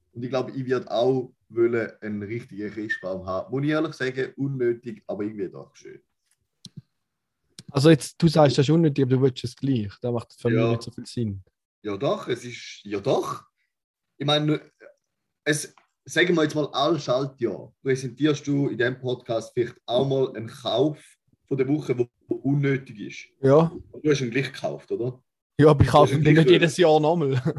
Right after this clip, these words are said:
Speaker 1: <laughs>
Speaker 2: Das ist mir jetzt noch nicht passiert.
Speaker 1: Okay,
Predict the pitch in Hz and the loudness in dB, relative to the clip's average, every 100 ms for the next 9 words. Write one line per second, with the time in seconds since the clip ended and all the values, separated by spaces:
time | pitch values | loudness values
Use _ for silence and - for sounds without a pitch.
0 | - _ 127 _ _ _ _ _ - 127 | -8 _ -20 _ _ _ _ _ -20 -18
1 | - 156 180 - 147 170 147 127 143 _ | -6 0 0 0 -8 -8 -8 -12 -14 _
2 | _ _ _ - _ - - - - - | _ _ _ -20 _ -20 -18 -14 -10 -4
3 | 160 156 151 151 139 143 147 - 143 127 | -2 -2 -2 -4 -4 -8 -8 -8 -8 -6
4 | 117 104 _ - _ _ 139 135 135 107 | -10 -10 _ -20 _ _ -4 -4 -4 -6
5 | 95 101 | -6 -8